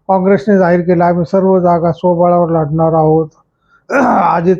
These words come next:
पवारांनी जाहीर केलं, आम्ही जिथं युती होईल तिथं होईल, नाही तर बाकी स्वबळावर लढवू. प्रत्येकजण आपलं करतं. आता normally भारतामध्ये,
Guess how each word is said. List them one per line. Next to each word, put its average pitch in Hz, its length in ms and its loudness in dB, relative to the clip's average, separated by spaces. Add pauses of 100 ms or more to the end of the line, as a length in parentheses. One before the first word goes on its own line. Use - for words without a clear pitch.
पवारांनी 180 440 0
जाहीर 165 240 0
केलं, 170 260 -2
आम्ही 170 220 0
जिथं 175 280 0
युती 170 300 -2
होईल 165 380 0
तिथं 165 220 -4
होईल, 160 260 2
नाही 160 160 0
तर 156 140 -4
बाकी 160 320 -2
स्वबळावर 165 520 -2
लढवू. 151 380 -4 (640)
प्रत्येकजण 220 640 0
आपलं 226 360 -2
करतं. - 1080 -8
आता 240 200 0
normally 226 680 0
भारतामध्ये, 208 880 0